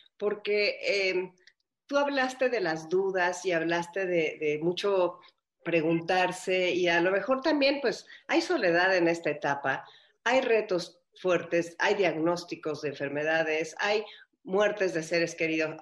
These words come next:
alrededor. De repente, pues, estamos como, pues, ya no es lo mismo de todos los amigos, de los hijos del colegio y la casa llena. O sea, son como muchos, ah,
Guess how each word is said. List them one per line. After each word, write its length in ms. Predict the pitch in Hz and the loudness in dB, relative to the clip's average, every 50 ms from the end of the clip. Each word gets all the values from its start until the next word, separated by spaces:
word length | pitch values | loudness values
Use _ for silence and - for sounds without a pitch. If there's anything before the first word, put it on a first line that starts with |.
| - - - | -16 -14 -8
alrededor. 920 | 151 156 147 143 139 139 135 135 135 135 135 156 160 156 156 160 156 - - - - - _ _ _ _ _ _ _ _ _ _ | -8 -6 -4 -2 0 0 0 0 -2 -2 0 0 2 4 2 2 0 -4 -10 -20 -20 -20 _ _ _ _ _ _ _ _ _ _
De 140 | 185 202 202 | -4 -2 0
repente, 680 | 208 214 214 247 247 247 - 247 254 254 254 247 - - | 0 0 2 0 0 2 2 4 4 4 4 2 0 -2
pues, 200 | 202 190 185 185 | -4 -4 -2 -4
estamos 460 | 180 170 - 202 190 196 202 - - | -6 -4 0 0 0 0 0 -4 -4
como, 420 | - 196 180 175 160 147 127 - - - _ _ _ | -6 -6 -4 -2 -2 -2 -4 -6 -10 -18 _ _ _
pues, 140 | _ 185 180 | _ 0 2
ya 100 | 202 202 | 4 4
no 100 | 208 220 | 4 4
es 80 | 214 214 | 2 2
lo 80 | 202 | 2
mismo 280 | 185 185 175 - 190 185 | 0 0 0 -2 -2 0
de 160 | 180 170 156 | 2 2 0
todos 240 | 160 - 196 185 190 | 2 2 2 4 4
los 160 | 185 185 180 | 4 2 2
amigos, 420 | 165 175 180 185 170 175 175 170 170 | 2 2 2 2 2 2 0 0 0
de 80 | 165 | -2
los 180 | 151 156 - - | -2 -2 -4 -4
hijos 220 | 170 165 175 170 165 | -4 -2 -2 -2 -2
del 140 | 156 147 | -2 -4
colegio 540 | 156 160 156 160 170 185 170 - - 170 165 | -4 -4 -2 0 0 0 -2 -2 -2 -2 0
y 20 | 160 | 0
la 160 | 160 156 - | 0 -2 -2
casa 260 | 175 170 170 - 156 | -4 -4 -4 -6 -8
llena. 400 | 156 - 180 180 180 170 165 151 | -4 -2 0 0 2 2 0 -2
O 40 | 185 | -2
sea, 180 | - 196 - - - - - - _ | -2 -4 -4 -4 -8 -16 -20 -20 _
son 200 | _ - 285 277 | _ -4 -4 -2
como 220 | 285 311 302 285 277 | 2 2 4 4 4
muchos, 460 | 269 262 262 - 269 240 240 240 - | 2 0 -2 -2 -4 -4 -4 -4 -2
ah, 400 | 233 220 202 185 165 160 - | 0 0 2 2 0 -2 -4